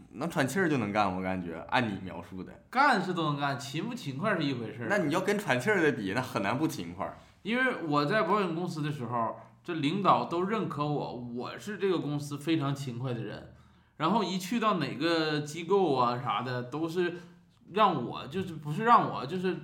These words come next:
Speaker 2: 觉得我能干活才给我派到那个机构的。因为我在公司里属于找活儿干的那种，我不能闲下来。
Speaker 1: 那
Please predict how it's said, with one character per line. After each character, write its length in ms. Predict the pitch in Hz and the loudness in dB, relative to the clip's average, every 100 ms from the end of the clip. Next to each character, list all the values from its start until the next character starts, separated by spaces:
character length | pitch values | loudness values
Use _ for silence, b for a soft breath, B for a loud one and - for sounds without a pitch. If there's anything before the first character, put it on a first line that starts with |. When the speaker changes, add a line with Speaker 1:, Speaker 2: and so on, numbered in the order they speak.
| - 117 | -12 -6
Speaker 2:
觉 140 | 151 | 0
得 80 | 196 | 2
我 220 | 170 123 | 2 0
能 120 | 123 | -2
干 280 | 147 214 139 | 4 6 6
活 80 | 135 | 0
才 120 | 156 | -2
给 60 | 151 | -2
我 100 | 135 | -2
派 220 | - 180 | 2 2
到 160 | 127 120 | 2 -2
那 140 | 117 | -4
个 180 | 110 110 | -6 -8
机 160 | 123 | -10
构 240 | 117 120 107 | -8 -8 -8
的。 60 | - - _ _ _ _ _ _ _ _ _ _ _ - | -16 -20 _ _ _ _ _ _ _ _ _ _ _ -4
因 160 | 202 | -2
为 200 | 240 185 147 | 0 -2 -4
我 260 | 139 131 127 | -2 0 0
在 200 | 208 196 | 0 2
公 200 | 190 196 | 0 0
司 220 | - 175 | 0 0
里 180 | 139 120 | 0 -2
属 200 | 135 135 | -4 -6
于 100 | - | 0
找 220 | 143 - | 0 0
活 280 | - 117 123 | -6 -8 -2
儿 60 | |
干 220 | 190 185 131 | 4 4 4
的 80 | |
那 120 | 120 113 | -4 -4
种， 240 | 110 - B - | -6 -10 B -6
我 120 | 139 | -2
不 120 | 220 | 0
能 140 | 196 | 0
闲 320 | 185 131 113 147 | 0 -2 -2 -2
下 80 | 143 | -2
来。 360 | 107 - - - - _ _ | -4 -8 -18 -20 -20 _ _
Speaker 1:
那 140 | 262 | -8